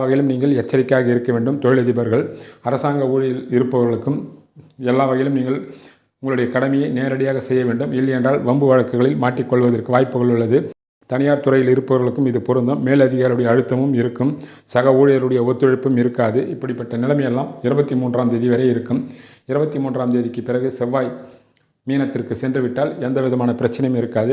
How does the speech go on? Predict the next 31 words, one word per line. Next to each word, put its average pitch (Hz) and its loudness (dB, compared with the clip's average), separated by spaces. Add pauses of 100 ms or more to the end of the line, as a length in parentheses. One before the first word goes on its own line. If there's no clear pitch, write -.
(140)
பத்தாம் 139 2
வீட்டின் 123 0
மூலமாக 123 2 (400)
தொழிலதிபர்களுக்கும் 127 0
சரி, 120 0 (220)
மற்றவர்களுக்கும் 127 2
சரி, 123 0 (140)
அருமையான 131 2 (140)
முன்னேற்றமான, 127 0 (420)
முன்னேற்றமான 143 2 (100)
வாய்ப்புகள் 135 0 (100)
பிரகாசமாக 131 2
உள்ளது. 120 2 (520)
சரியான 143 4 (100)
முறையில் 131 0
நிச்சயமாக 127 -2
பயன்படுத்தி 120 -2
கொள்ளலாம். 107 -2 (1000)
உங்களுடைய 127 -4
ராசிக்கு 143 -4 (100)
பதினொன்று 131 -2
கூடியவர் 117 -2
குரு 127 0
பகவான், 127 -2 (120)
அவர் 117 -4
பன்னெண்டிலே 131 2
இருக்கின்றார். 123 0 (460)
அவர் 123 -4
சுக்கிரம் 147 0
சாரம் 127 -2
வாங்கி, 131 -2